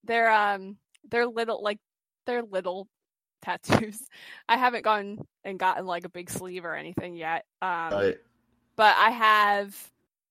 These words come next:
Speaker 1: um, one tattoo. It's the word always, and it's a matching tattoo with my best friend. Um,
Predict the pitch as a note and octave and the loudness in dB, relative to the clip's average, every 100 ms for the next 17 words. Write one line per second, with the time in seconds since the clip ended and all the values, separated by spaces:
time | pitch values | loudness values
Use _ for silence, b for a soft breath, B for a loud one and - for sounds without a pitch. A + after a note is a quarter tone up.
0 | _ _ _ - G#3 F#3+ F#3 F#3 F3+ - | _ _ _ 2 6 6 6 2 -6 -2
1 | A3 A#3+ A#3+ - - A#3 A3 A3 A3 - | 0 0 -2 -2 -4 0 0 0 -2 -2
2 | F#3 F#3+ - - - _ _ _ - G3+ | -4 -4 -8 -14 -16 _ _ _ -6 -2
3 | G3+ G3+ G3 - F#3 G3+ B3 C4+ D4+ D#4+ | 2 2 0 2 4 4 4 0 -2 -8
4 | - - _ _ - G#3 G3 F#3+ F#3+ - | -10 -16 _ _ -4 0 0 -2 -6 -4
5 | G#3 G#3 - G#3 G#3 F3+ G#3+ G3+ G3 G#3+ | 0 -2 -2 -6 -4 -4 -4 -2 -4 -4
6 | G3 - F#3 F#3 F#3 - G3 F#3 F#3 F#3 | -8 -8 -6 -6 -6 -6 -4 -4 -4 -10
7 | F#3+ - - F3+ F3 E3+ E3 F3 | -18 -20 -6 -2 0 -2 -6 -14